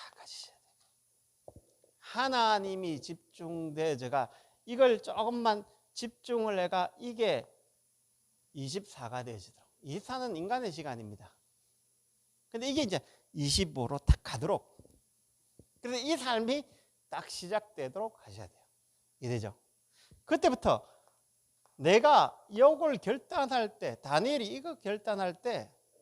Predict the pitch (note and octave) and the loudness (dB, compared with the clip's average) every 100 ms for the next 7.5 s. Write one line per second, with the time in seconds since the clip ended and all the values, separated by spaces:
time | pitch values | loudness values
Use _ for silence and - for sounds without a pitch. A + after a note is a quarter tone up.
0 | _ _ _ _ _ - C4 D4 B3+ F#3+ | _ _ _ _ _ -10 -4 -2 -2 -4
1 | D#3+ A#2 - _ _ _ _ - C4 B3 | -6 -10 -14 _ _ _ _ -2 0 0
2 | D3 _ - D#3+ - - F#3 - A3 A3 | -6 _ -10 -10 -10 -8 -6 -6 -10 -12
3 | G#3 F#3+ - G#2 B2+ E3+ D#4 A#3 B3+ A#3 | -8 -8 -10 -18 -10 -6 -2 0 0 -2
4 | D#3+ G#2 _ G3 - - C#4+ B3 G#3 E3 | -6 -8 _ -12 -10 -8 -6 -4 -2 -2
5 | C#3 C3 G#3 A3+ B3 A#3+ A#3+ G3 D#3 A#2+ | -2 -4 -4 -4 -4 -4 -2 -4 -4 -10
6 | - - G3+ C#4+ E4 - B2+ A2+ G#2+ A2+ | -12 -10 -6 -6 -6 -10 -12 -16 -18 -14
7 | A#2+ B2+ B2+ G#2 G#2 | -10 -6 -6 -6 -14